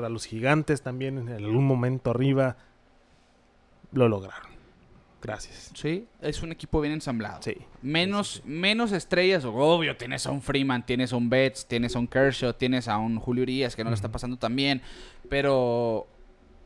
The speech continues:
Speaker 2: no tienes al Trey Turner, no tienes al Bellinger que tuviste en años pasados,
Speaker 1: Sí.
Speaker 2: no tienes a Justin Turner, o sea, tienes más talento joven, pero están haciendo su trabajo.
Speaker 1: Sí, e-,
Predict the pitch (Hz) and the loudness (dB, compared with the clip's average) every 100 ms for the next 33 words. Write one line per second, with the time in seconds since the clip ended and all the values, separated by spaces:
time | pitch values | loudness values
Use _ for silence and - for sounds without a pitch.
0 | - 156 170 175 - 185 170 139 135 156 | -10 -2 0 0 -2 -4 -4 -6 -4 -4
1 | 151 151 151 143 135 151 151 147 131 135 | 0 0 2 -2 -2 -2 -2 -2 -2 -2
2 | 139 127 117 120 110 131 131 127 117 - | -2 -4 -6 -10 -8 -6 -4 -6 -8 -4
3 | 123 127 127 117 - - 156 165 - 156 | 0 0 0 -4 -8 2 4 4 0 -4
4 | 139 120 - 123 123 139 147 127 104 107 | -4 -6 -8 -8 0 2 4 2 -6 -10
5 | 117 135 143 151 143 143 143 139 - 139 | -8 -6 -4 -4 -2 -4 -2 -4 0 0
6 | 151 165 - 185 - 180 196 220 - - | 0 -4 -8 -8 -4 -4 -4 -6 -6 -6
7 | - 339 247 - 240 247 202 | -6 -8 -6 0 6 6 6